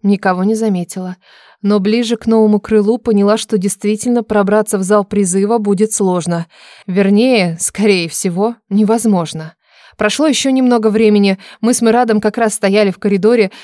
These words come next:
и вновь смотрели из окна на улицу, когда произошло то, чего я не ожидала. Первое столкновение оборотней и людей случилось прямо тут,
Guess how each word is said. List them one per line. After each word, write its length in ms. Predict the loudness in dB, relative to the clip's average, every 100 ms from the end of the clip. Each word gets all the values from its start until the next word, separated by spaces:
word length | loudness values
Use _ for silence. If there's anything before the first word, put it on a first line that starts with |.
| -6
и 120 | -2
вновь 340 | 2 4 2 0
смотрели 520 | -2 0 0 2 2
из 120 | 0
окна 240 | 0 2
на 140 | 2 2
улицу, 420 | 2 -2 -4 -4
когда 320 | -2 0 0
произошло 540 | 2 0 0 -2 -4 -4
то, 320 | 2 2 0 -8 _
чего 240 | -12 -4 0
я 140 | 2
не 100 | 2
ожидала. 600 | 0 -2 -4 -4 -6 -12 _ _ _ -2
Первое 420 | 0 2 -2 -4
столкновение 800 | -4 -6 -2 -2 0 0 -2 -4 -2
оборотней 600 | 0 0 -2 -2 -4 -4
и 20 |
людей 500 | -6 0 0 0 -6 _
случилось 720 | -14 -10 -8 -6 -6 -4 -6 -6
прямо 400 | -4 -2 0 -2
тут, 480 | -6 -12 -12 -20